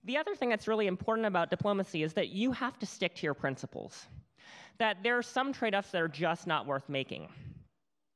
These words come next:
So within the first year of my, of my playing eve, we wound up in a situation where there are people running around our part of space that were, we were in theory allied with that were shooting our friends,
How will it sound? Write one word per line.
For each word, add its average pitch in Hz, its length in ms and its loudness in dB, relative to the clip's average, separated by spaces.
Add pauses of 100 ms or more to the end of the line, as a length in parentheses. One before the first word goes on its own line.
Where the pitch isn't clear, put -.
(1040)
So 262 300 0 (280)
within 254 280 0
the 440 80 0
first 254 300 -2
year 220 160 4
of 196 100 0
my, 185 440 0
of 185 100 2
my 180 140 2
playing 175 260 0
eve, 127 160 -2 (720)
we 240 80 2
wound 294 200 2
up 285 100 -2
in 247 80 2
a - 20 2
situation 202 800 0
where 180 460 4 (1040)
there 285 160 -4
are 311 40 -6
people 247 320 0
running 220 260 2
around 190 240 2
our 185 80 2
part 190 180 0
of 190 80 -6
space 156 280 -2
that 165 120 2
were, 175 160 2 (220)
we 196 120 2
were 196 120 2
in 214 160 2
theory 226 420 0
allied 147 320 2
with 139 220 0 (840)
that 214 140 2
were 214 80 2
shooting 254 440 0
our 180 240 2
friends, 120 580 -2